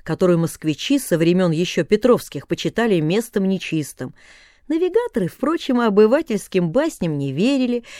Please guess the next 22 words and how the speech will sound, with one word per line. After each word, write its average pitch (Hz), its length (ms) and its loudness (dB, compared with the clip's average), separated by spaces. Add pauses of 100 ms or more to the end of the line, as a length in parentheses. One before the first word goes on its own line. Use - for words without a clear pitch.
(240)
бродячих 262 640 4
покойников 220 680 0
не 240 120 2
боялись, 156 640 -2 (360)
а 160 120 2
если 170 240 0
кто - 180 0
и 170 60 4
внушал 160 480 -2
им 190 140 2
подлинный 165 420 0
страх, 143 380 -6 (440)
то 285 140 6
был 339 180 4
это 220 220 2
живой 202 480 2
и 185 80 2
вполне 165 500 0
материальный 196 800 0
Леонтий 170 520 2
Филиппович 202 680 -2
Магнитский, 170 720 -2